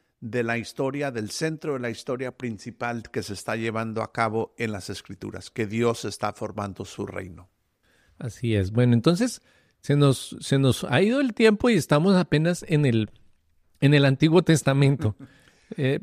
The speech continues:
Speaker 2: la, la, la Biblia fue producida o escrita en tres idiomas, en hebreo, en griego, en arameo. Luego viene la producción del Nuevo Testamento.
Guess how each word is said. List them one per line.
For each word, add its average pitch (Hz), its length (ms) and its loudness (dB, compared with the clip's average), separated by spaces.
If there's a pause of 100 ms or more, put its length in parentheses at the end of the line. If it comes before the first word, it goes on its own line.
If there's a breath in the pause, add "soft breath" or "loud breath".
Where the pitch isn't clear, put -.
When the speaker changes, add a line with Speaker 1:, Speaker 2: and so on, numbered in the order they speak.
Speaker 2:
la, 139 240 6
la, 131 340 2
la 131 240 0
Biblia 160 320 4
fue 165 180 4
producida 139 720 4
o 120 60 4
escrita 120 480 -2
en 104 260 0
tres 104 300 -2
idiomas, 113 420 2
en 113 80 -2
hebreo, 95 300 0
en 147 80 0
griego, 110 240 -2
en 120 80 0
arameo. 113 480 0
Luego 202 280 4
viene 233 300 4
la 226 120 2
producción 165 520 2
del 151 220 2
Nuevo 113 240 2
Testamento. 156 640 -2